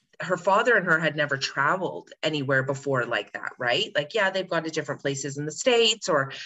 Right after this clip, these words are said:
um, or sorry, Marty has, but, you know, for Samaya and him to go to Jamaica, I remember when we got there,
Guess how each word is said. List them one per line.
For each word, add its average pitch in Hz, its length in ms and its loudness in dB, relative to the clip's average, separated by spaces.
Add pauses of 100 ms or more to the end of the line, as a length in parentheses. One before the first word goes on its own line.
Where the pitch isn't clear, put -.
(160)
um, 139 320 2
or 170 100 2
sorry, 160 220 4
Marty 147 320 2
has, 131 440 0
but, 143 220 2 (160)
you 175 120 -4
know, 135 180 2 (160)
for 165 100 4
Samaya 156 540 0
and 160 80 -2
him 156 200 -4
to 151 80 -6
go 147 120 0
to 143 100 -2
Jamaica, 139 420 0
I 131 100 4
remember 139 440 2
when 139 220 -2
we 135 160 -8
got 139 400 0
there, 110 480 2